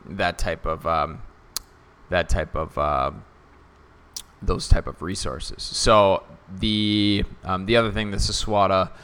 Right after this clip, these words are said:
added, he said, you know, if, if you're gonna run two miners, y-, you just rather you have two rigs, so you have two nodes running it, so, as opposed to,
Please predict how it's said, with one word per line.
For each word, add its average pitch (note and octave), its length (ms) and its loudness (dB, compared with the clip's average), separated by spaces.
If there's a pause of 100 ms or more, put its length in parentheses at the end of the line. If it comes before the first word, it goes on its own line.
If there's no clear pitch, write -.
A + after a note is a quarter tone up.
(760)
added, A2 480 6
he G#2+ 100 -6
said, A2+ 380 4
you G2 120 -4
know, G#2+ 120 0
if, - 220 -4
if A#2 200 -4
you're B2 120 0
gonna C3+ 260 4
run A#2+ 360 4
two A#2 560 2 (240)
miners, B2+ 800 6
y-, F2 60 -6
you A2+ 340 -4
just A2+ 260 -4
rather A2+ 260 4
you G#2 160 -4
have G2+ 280 2
two G2+ 240 -6
rigs, F#2+ 640 -6
so - 120 -2
you G#2 160 0
have G2+ 200 4
two G#2+ 200 -2
nodes G2 380 -4
running F2+ 320 -2
it, D#2 200 -8
so, F2 160 -4
as F2+ 120 -6
opposed G2+ 400 0
to, F#2 300 -4